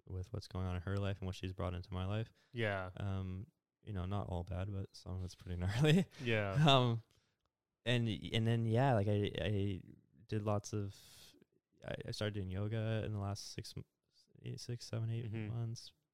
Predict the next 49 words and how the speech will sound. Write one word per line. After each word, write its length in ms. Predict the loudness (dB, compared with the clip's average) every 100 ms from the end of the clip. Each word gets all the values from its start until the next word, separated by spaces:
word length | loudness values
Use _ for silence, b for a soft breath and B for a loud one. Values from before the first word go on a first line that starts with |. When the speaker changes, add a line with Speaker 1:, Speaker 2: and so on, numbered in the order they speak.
| -12
Speaker 1:
maybe 180 | -6 -4
even 180 | -4 -6
a 80 | -10
little 180 | -8 -6
longer, 220 | -4 -4
ten 180 | -6 -4
months 220 | -4 -4
or 80 | -4
so, 280 | -2 -2 0
and 160 | -4 -8 b b -2
that, 200 | -2 0
that 100 | 0
really 240 | 2 0
helped. 340 | 0 0 0 0
I've 60 | 0
done, 140 | 0
like, 160 | 0 -2
the 80 |
deprivation 580 | -2 -2 0 0 -2 -4
tank 300 | -2 -2 -4
stuff. 360 | -4 -2 -2 -4 _ _ -2
Speaker 2:
Oh, 120 | 0
yeah. 300 | 2 2 2
Speaker 1:
Yeah, 280 | 6 8 8
we 80 | 6
talk-, 260 | 2 2 -2
we 120 | 0
haven't 140 | 0 0
really 140 | -2
talked 220 | -2 -2 -2
about 100 | -4
it, 60 |
but 120 | -4
the 60 | -8
float 300 | -2 -2 -2
tank, 280 | -4 -4 -4
so 80 | -4
you 60 |
just 100 | -2
Speaker 2:
Yeah. 100 | -2
Speaker 1:
lie 120 | -2 -2
there 180 | -2 -2
and 240 | -4 -8 -8
you're 120 | -6
in, 100 | -4
like, 140 | -6 -8
the 60 |
same 220 | -6 -6
bo-, 120 | -6